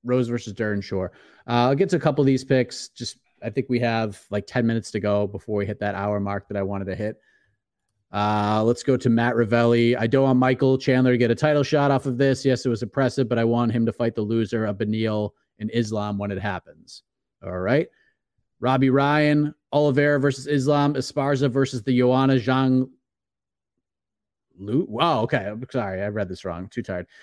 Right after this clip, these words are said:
Esparza versus Joanna Zhang winner, which she will lose.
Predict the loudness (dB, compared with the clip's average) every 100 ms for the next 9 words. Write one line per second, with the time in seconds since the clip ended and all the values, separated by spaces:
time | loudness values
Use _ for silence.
0 | _ -4 0 2 2 2 2 2 -2 -2
1 | -2 2 4 4 2 2 2 2 2 2
2 | 2 2 0 -2 -6 -6 -4 -4 0 0
3 | 0 0 0 0 -2 -10 -14